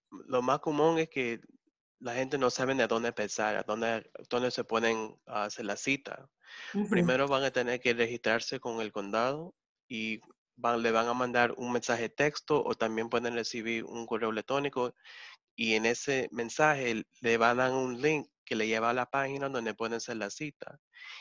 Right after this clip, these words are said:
Speaker 1: Y de, de ahí pueden ir al, al lugar donde pueden escoger y, um, pueden tomarse la vacuna. Al, pero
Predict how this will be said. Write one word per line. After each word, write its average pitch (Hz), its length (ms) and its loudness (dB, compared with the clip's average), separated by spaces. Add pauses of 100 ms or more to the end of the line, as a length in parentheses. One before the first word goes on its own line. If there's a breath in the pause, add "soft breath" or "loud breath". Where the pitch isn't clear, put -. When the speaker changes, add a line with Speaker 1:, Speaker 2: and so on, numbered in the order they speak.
(100)
Speaker 1:
Y 117 140 -2
de, 107 400 0
de 101 80 2
ahí 123 260 2
pueden 117 320 2
ir 110 180 -2
al, 110 240 4
al 113 180 2
lugar 127 500 0
donde 117 260 6
pueden 110 300 4
escoger 117 420 -4
y, 107 160 -8 (240)
um, 101 380 -4
pueden 107 400 -4
tomarse 101 400 -6
la - 100 -2
vacuna. - 540 -6 (600 loud breath)
Al, 104 280 -2 (160)
pero 139 420 2